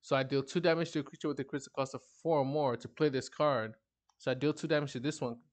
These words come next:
'cause this card has a crystal cost of four. And then I choose the,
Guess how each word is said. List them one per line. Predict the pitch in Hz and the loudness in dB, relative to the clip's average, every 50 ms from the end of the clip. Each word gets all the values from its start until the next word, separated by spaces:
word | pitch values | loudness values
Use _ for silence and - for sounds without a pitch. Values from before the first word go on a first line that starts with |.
| _ | _
'cause | - 135 120 | -4 -4 -2
this | 147 160 156 - | -2 -4 -4 -6
card | - - - 156 147 143 143 131 123 | -10 -16 -6 0 2 4 4 4 2
has | 135 131 123 127 | 2 0 0 -2
a | |
crystal | - - 143 135 - - | -6 -10 -12 -12 -12 -6
cost | - 139 127 123 - | -2 0 0 0 -2
of | 120 - | -6 -16
four. | - - 143 127 120 107 - - _ _ _ _ _ _ _ _ _ _ _ _ _ _ _ _ _ _ _ _ _ _ _ _ _ _ _ _ _ _ _ _ _ _ - | -8 -2 0 0 2 0 -2 -6 _ _ _ _ _ _ _ _ _ _ _ _ _ _ _ _ _ _ _ _ _ _ _ _ _ _ _ _ _ _ _ _ _ _ -8
And | 123 123 123 | -6 -6 -2
then | 120 147 156 160 156 147 143 139 139 139 139 - _ _ _ _ _ _ _ _ _ _ _ _ _ _ _ _ _ _ _ _ _ - | 2 2 4 4 4 2 2 0 -2 -6 -8 -14 _ _ _ _ _ _ _ _ _ _ _ _ _ _ _ _ _ _ _ _ _ -4
I | 135 127 | -2 -2
choose | 131 - 170 180 139 | 0 0 0 0 0
the, | 143 131 120 | 0 -2 -4